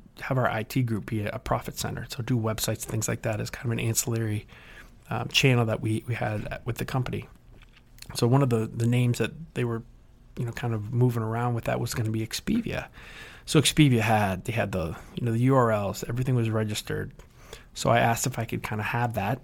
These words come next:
and they said, "Yeah, go ahead, take it." So that's kinda how we got the name. I wish it was kind of a cooler story of why we, you know, we got the name Expivia, but that was kinda it. Um, <laughs> we,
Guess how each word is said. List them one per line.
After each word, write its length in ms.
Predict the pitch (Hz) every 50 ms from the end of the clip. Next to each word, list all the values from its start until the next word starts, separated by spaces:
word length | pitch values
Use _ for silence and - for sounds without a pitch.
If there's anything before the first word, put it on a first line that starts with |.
| -
and 120 | 123 123 117
they 80 | 113
said, 220 | 110 - - 110 104
"Yeah, 140 | 101 95 98
go 80 | 104
ahead, 180 | 104 107 95 -
take 220 | - 120 110 110
it." 180 | 113 127 - - - - - - - - - - - - - - - - - - -
So 160 | - 131 120
that's 220 | 120 131 131 -
kinda 200 | - 156 131 127
how 120 | 123 123 117
we 100 | 117 110
got 160 | 113 110 -
the 120 | - 110
name. 220 | 110 113 123 123 117
I 20 |
wish 160 | 117 - -
it 40 | 127
was 120 | 113 -
kind 160 | - - 120 113
of 40 | 107
a 40 | -
cooler 240 | - 143 123 104
story 360 | - - - 120 120 127 127 117
of 80 | 104
why 300 | 110 117 113 117 113 110 113 - - - -
we, 300 | 120 110 120 123 127 135 - 120 123 -
you 100 | 127 113
know, 80 | 110 110
we 120 | 110 110
got 160 | 117 110 -
the 80 | - 113
name 200 | 110 110 104 107
Expivia, 580 | - - - - 139 123 107 113 110 113 120
but 200 | 127 117 - -
that 160 | - 120 117 113
was 100 | 117 -
kinda 260 | - - 117 110 107
it. 220 | 113 143 - - - - - - - - - - - - - - - - - - - -
Um, 460 | 127 123 117 113 117 117 113 107 - - - - -
<laughs> 160 | - - -
we, 120 | - 131